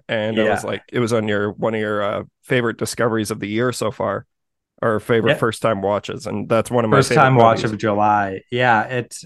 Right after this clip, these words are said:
Speaker 2: it's reminded me, I can see why you would like it. It reminded me a lot of Jaws with
Speaker 1: Yeah.
Speaker 2: kind of the small town political corruption bent to it. Uh,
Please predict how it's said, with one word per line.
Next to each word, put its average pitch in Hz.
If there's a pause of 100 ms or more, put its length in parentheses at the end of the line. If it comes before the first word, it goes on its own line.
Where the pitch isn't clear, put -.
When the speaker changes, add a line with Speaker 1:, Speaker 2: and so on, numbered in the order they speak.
Speaker 2:
it's 123
reminded 120
me, 120
I 110
can 113
see 127
why 113
you 113
would 117
like 98
it. 104
It 110
reminded 104
me 104
a 101
lot 98
of 98
Jaws 101 (400)
with 110
Speaker 1:
Yeah. -
Speaker 2:
kind 107
of 98
the 98
small 101
town 101
political 104
corruption 101
bent 104
to 110
it. 110 (540)
Uh, 101